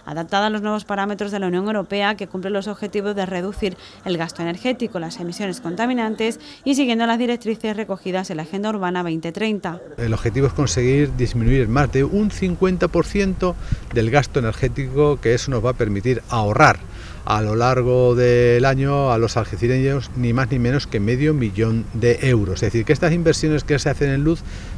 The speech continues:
Speaker 2: mejoran la intensidad, mejoran la luminosidad, dan más seguridad, pero también al final, eh, contaminan menos y además nos ahorramos factura energética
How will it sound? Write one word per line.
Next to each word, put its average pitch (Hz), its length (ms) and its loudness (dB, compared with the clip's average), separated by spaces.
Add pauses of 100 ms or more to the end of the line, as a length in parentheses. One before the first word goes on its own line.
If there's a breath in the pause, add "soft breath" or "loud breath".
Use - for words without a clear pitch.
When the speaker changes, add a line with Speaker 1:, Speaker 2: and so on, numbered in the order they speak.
Speaker 2:
mejoran 147 500 2
la 151 80 2
intensidad, 107 560 2
mejoran 120 540 0
la 156 100 4
luminosidad, 110 720 2 (100)
dan 151 220 2
más 156 200 0
seguridad, 113 560 4 (360 loud breath)
pero 107 120 0
también 107 300 2
al 139 140 4
final, 139 500 4
eh, 117 380 2
contaminan 120 640 4
menos 226 460 2 (380 loud breath)
y 127 80 2
además 123 320 4
nos 156 180 2
ahorramos 120 440 2
factura 131 380 2
energética 139 720 0